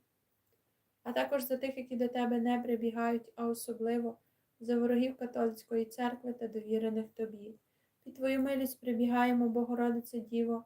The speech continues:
молитвами нашими в скорботах не погорди, але від бід захисти нас, єдина чиста і благословенна.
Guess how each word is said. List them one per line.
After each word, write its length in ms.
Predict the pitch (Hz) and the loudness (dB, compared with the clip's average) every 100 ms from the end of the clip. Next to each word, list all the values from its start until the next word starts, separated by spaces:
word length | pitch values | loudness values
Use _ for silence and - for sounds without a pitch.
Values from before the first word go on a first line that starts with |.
| _ _ _ - | _ _ _ -4
молитвами 600 | 254 262 254 247 240 240 | 2 6 6 4 2 4
нашими 480 | 240 240 - 240 233 | 4 2 0 -2 -2
в 60 | |
скорботах 680 | - - 254 233 247 247 233 240 | -4 -4 -4 0 -2 -2 -8 -2
не 160 | 240 | -2
погорди, 680 | 233 240 233 226 226 220 220 _ _ _ _ - | -2 -4 -4 -4 0 0 -2 _ _ _ _ -2
але 200 | 247 254 | 2 4
від 160 | 247 | 2
бід 180 | 247 254 | 0 -2
захисти 600 | - 226 240 - 240 240 | -2 -4 -4 -6 -2 0
нас, 340 | 226 220 - - | 0 -2 -6 -4
єдина 400 | 240 226 226 226 | -2 2 0 0
чиста 540 | - 262 262 - 233 - | 0 0 0 -4 -8 -4
і 80 | |
благословенна. 1000 | 220 233 226 226 - 226 214 208 202 202 | 0 0 0 -2 -2 -2 0 -2 -4 -12